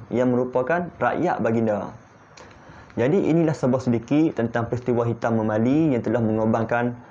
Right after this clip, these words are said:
lapan belas nyawa termasuk empat orang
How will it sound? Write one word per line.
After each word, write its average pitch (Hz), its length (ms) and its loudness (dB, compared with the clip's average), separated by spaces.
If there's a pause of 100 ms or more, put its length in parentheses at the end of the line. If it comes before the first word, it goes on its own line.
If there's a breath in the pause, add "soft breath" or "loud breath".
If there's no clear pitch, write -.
(200 loud breath)
lapan 131 480 0
belas 135 160 0
nyawa 143 320 0
termasuk 117 400 -2
empat 120 320 -2
orang 143 260 -2